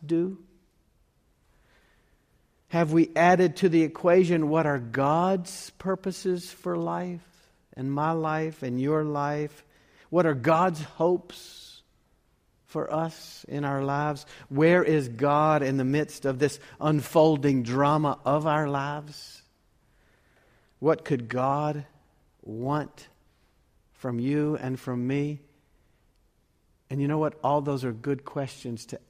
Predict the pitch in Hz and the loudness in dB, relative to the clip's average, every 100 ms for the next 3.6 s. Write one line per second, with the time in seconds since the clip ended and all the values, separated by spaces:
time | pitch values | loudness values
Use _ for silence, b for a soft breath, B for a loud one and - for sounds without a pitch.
0 | - 127 127 - - - _ b b b | -10 -8 -8 -12 -20 -20 _ b b b
1 | b - 127 127 - _ - 131 127 135 | b -8 -4 -4 -8 _ -4 -2 -2 -2
2 | 151 165 131 120 110 113 107 104 101 - | -2 -2 -2 -2 -2 -4 -4 -4 -6 -8
3 | 104 98 92 98 107 | -8 -8 -10 -12 -14